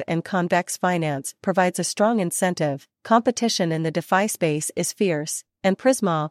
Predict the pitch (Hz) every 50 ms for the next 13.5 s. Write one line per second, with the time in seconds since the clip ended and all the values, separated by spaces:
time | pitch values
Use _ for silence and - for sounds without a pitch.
0 | _ - 185 185 190 202 220 208 - 185 - 196 - - 185 180 190 190 - -
1 | 170 156 147 156 147 - - - 180 160 147 139 - - - 175 170 160 190 190
2 | 214 226 220 - - - 180 165 165 160 - - - 185 175 180 180 170 160 -
3 | - 175 160 - 165 151 - 175 175 - - 151 143 139 147 - - - - 185
4 | 180 - - 202 190 196 - - 170 - - 180 160 - 180 190 - 170 - -
5 | 156 147 160 160 160 - 165 147 - 151 147 143 139 - - - - _ _ _
6 | _ _ _ _ _ _ _ _ _ _ _ _ _ _ _ - 233 247 254 -
7 | 254 233 214 - 262 262 262 - - 165 147 139 160 - _ _ - - 254 269
8 | - 285 254 233 - - - 185 185 - 180 165 - - 170 165 180 185 185 185
9 | 175 175 185 - 175 165 156 165 - 175 160 - 214 214 214 - 180 165 160 151
10 | 147 165 156 - - 190 185 180 170 160 160 160 170 - - 175 165 - - -
11 | 180 165 - - 160 156 - - 208 202 - - 151 147 151 - - 180 165 160
12 | 156 - - 180 175 175 190 202 196 180 170 160 156 147 151 - - - - 185
13 | 190 170 165 156 - - 185 165 151 151